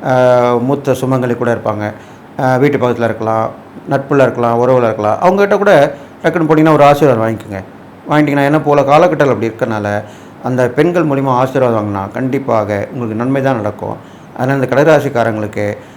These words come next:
இந்த இறை பரிகாரங்கள் சொல்லியிருக்கேன், தான தர்மங்கள் சொல்லியிருக்கேன். இதனால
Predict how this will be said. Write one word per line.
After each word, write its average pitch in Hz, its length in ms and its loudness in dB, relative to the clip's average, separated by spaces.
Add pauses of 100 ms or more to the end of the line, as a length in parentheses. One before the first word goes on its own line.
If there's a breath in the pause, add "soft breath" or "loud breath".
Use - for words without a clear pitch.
(220 loud breath)
இந்த 127 140 -2
இறை 139 180 4
பரிகாரங்கள் 117 580 0
சொல்லியிருக்கேன், 107 480 -6
தான 120 220 0
தர்மங்கள் 120 300 -4
சொல்லியிருக்கேன். 101 400 -6 (420 loud breath)
இதனால 139 300 0